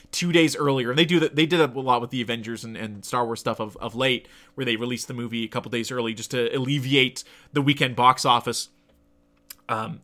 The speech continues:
and, uh, sure enough, it's, it's playing tonight. Let's go. Let's go. There's an hour and a half to go. We can do it. And of course, th-, back in that day, if you're asking for a ride from your parents, you typically wouldn't ask for the ride to the far away theater that had more screens and more space.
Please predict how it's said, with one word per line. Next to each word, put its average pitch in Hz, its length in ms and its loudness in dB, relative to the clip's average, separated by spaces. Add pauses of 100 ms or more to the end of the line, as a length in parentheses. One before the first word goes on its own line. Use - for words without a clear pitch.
(120)
and, 123 380 -4
uh, 120 440 0
sure 180 200 8
enough, 175 240 10
it's, 151 220 -6
it's - 140 -14
playing 143 240 -2
tonight. 165 300 6 (180)
Let's 135 160 -2
go. 208 320 8 (280)
Let's 139 140 -4
go. 294 300 12 (260)
There's 156 140 2
an 214 80 4
hour 240 240 12
and 254 100 12
a 208 40 8
half 240 240 8
to 220 80 0
go. 233 320 8 (580)
We 208 100 2
can 240 100 2
do 311 200 8
it. - 180 -4 (320)
And 156 100 2
of 151 60 2
course, 196 240 6
th-, - 160 -12
back 156 200 8
in 160 40 -2
that 147 120 4
day, 151 140 4
if 139 80 -2
you're 147 80 2
asking 139 280 2
for 139 80 -4
a 135 40 -2
ride 131 220 4
from 135 80 -8
your 127 60 -4
parents, 127 260 -4
you 127 80 -6
typically 131 300 -6
wouldn't 123 260 -4
ask 131 280 -2
for 127 180 -2
the 117 60 -10
ride 120 260 0
to - 80 -16
the 110 60 -12
far 143 240 4
away 131 260 2
theater 151 540 -2
that 135 100 0
had 113 200 -6 (300)
more 156 200 4
screens 151 460 -2
and 117 100 -8
more 127 160 0
space. - 500 2